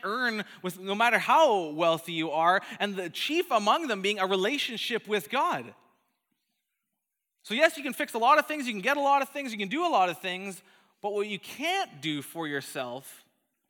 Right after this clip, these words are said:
is save yourself from your sin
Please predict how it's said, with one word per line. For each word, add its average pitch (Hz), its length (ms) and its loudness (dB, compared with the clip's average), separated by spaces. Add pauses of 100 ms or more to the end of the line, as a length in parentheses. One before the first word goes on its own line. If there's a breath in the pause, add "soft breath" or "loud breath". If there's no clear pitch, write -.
(180)
is 131 100 -14
save 214 460 -8
yourself 123 600 -8 (140)
from 190 240 -4
your 151 180 -6
sin 117 520 -14